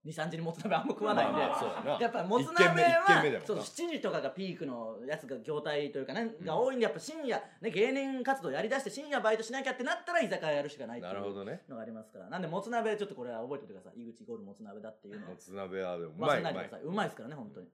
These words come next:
Speaker 1: で、家でそう簡単に作れるもんじゃないっていうのがまたね、
Speaker 2: 確かにね。
Speaker 1: 価値を高めます。
Speaker 2: いい、いいもつはね。
Speaker 1: 美味しいですからね。
Speaker 2: うん。
Speaker 1: はい。行きましょう。覚えておいてくださいね。
Speaker 2: ブチラジネーム、四人兄弟の姉バカちゃん。
Speaker 1: 変えてきたな。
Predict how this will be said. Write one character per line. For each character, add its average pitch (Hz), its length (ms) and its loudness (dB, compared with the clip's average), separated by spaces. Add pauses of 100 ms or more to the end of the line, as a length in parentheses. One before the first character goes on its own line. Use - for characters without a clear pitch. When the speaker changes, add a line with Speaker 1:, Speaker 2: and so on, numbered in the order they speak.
Speaker 1:
で、 196 80 0
家 294 180 0
で 285 120 4
そ 180 100 -4
う 185 60 -4
簡 220 120 0
単 214 100 0
に - 40 -6
作 233 140 -6
れ 190 80 2
る 165 60 -2
も 180 100 -2
ん - 20 -6
じ 135 60 -6
ゃ 117 40 -6
な 175 120 -2
い - 20 -2
っ - 80 -10
て 139 100 -12
い 131 100 -6
う 180 80 -8
の 127 100 -8
が - 60 -14
ま - 100 -16
た 120 80 -2
ね、 123 40 -2
Speaker 2:
確 165 120 -10
か 85 120 -12
に 80 80 -18
ね。 98 280 -12
Speaker 1:
価 - 120 -12
値 120 200 -2
を 113 60 -4
高 - 0 -
め - 0 -
ま - 20 -8
す。 139 100 -2
Speaker 2:
い 135 40 2
い、 123 40 2
い - 20 2
い 101 40 -2
も 92 160 -6
つ - 180 -18
は 71 260 -14
ね。 85 220 -14 (160)
Speaker 1:
美 - 60 -12
味 - 60 -12
し - 80 -16
い - 20 -10
で 123 60 -12
す - 80 -20
か 104 40 -20
ら 101 100 -14
ね。 214 160 -12
Speaker 2:
う 85 40 -14
ん。 82 180 -14
Speaker 1:
は 98 140 -16
い。 95 80 -20 (140)
行 117 100 -18
き 135 40 -14
ま 127 100 -10
し - 60 -16
ょ 110 60 -10
う。 - 40 -10
覚 170 100 -6
え - 60 -4
て - 20 -8
お - 20 -10
い - 40 -10
て - 40 -16
く 98 40 -16
だ 95 60 -16
さ 98 120 -16
い - 20 -18
ね。 170 160 -16 (1400)
Speaker 2:
ブ - 60 -20
チ 127 100 -4
ラ 143 140 4
ジ 135 80 -2
ネ 139 160 2
ー 120 40 -2
ム、 104 140 -2
四 104 160 2
人 139 240 -4
兄 147 140 -6
弟 123 260 4 (160)
の 82 240 -8 (220)
姉 113 180 -2
バ 104 140 -6
カ 101 160 -6
ち 101 120 -12
ゃ 92 60 -6
ん。 85 160 -12 (180)
Speaker 1:
変 185 120 -8
え 190 40 -10
て 202 60 -10
き - 80 -16
た 117 120 -6
な。 104 340 -14